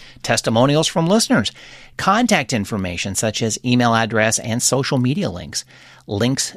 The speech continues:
to your podcast on podcast directories, and pages specific to each episode.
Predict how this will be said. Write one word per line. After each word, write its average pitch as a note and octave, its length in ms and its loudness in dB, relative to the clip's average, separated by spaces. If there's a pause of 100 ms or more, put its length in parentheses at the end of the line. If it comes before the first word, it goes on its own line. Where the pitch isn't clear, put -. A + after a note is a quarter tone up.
(100)
to - 140 -6
your G2+ 140 0
podcast A#2 720 -4 (100)
on B2+ 240 2
podcast - 640 -6
directories, - 520 -12 (460)
and F#3+ 180 4
pages A#3+ 380 2
specific - 800 0
to - 240 -6
each D#3 360 -2 (260)
episode. - 600 -4